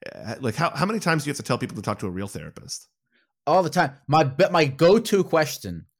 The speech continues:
Speaker 1: Yeah.
Speaker 2: I've learned is when someone, I, I've gotten better at setting boundaries also. Like, if someone calls in and they're like, "Yeah, I'm addicted to, uh, drugs," I'm like, "Man,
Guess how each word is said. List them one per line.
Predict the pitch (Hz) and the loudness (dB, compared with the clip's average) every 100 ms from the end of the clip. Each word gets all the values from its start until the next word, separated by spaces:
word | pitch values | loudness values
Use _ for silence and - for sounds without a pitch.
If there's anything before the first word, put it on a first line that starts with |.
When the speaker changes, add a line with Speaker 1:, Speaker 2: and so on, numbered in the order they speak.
| - | -14
Speaker 1:
Yeah. | - - | -14 -8
Speaker 2:
I've | 117 - | -8 -6
learned | 113 98 92 | -4 -4 -6
is | 104 | -6
when | 120 120 | -6 -4
someone, | 143 147 147 139 135 - _ _ _ - - - | -2 0 0 0 -2 -6 _ _ _ -20 -14 -4
I, | 160 - | -2 2
I've | 254 | 4
gotten | 381 302 175 | 4 4 6
better | 180 170 | 8 8
at | 135 | 6
setting | 156 131 107 | 4 2 2
boundaries | 107 127 139 147 143 143 - | 0 0 0 -2 -2 -6 -2
also. | 139 139 151 156 160 - | -2 0 0 -2 -4 -4
Like, | 120 117 - | -2 -2 -2
if | 135 | -2
someone | 233 208 | 0 2
calls | 175 170 151 | 6 6 4
in | 151 | 2
and | 143 | 2
they're | 135 | 2
like, | 123 117 - | 0 -2 -4
"Yeah, | 120 123 110 | 0 0 0
I'm | 147 147 | -2 -2
addicted | 104 131 131 120 104 | -2 -4 -2 -6 -4
to, | 113 107 101 95 - _ | -4 -2 -2 -6 -10 _
uh, | 95 95 90 90 | -12 -10 -10 -12
drugs," | 98 101 85 90 | -10 -10 -10 -12
I'm | 92 | -12
like, | 92 87 _ | -12 -14 _
"Man, | 101 101 104 107 | -14 -10 -10 -12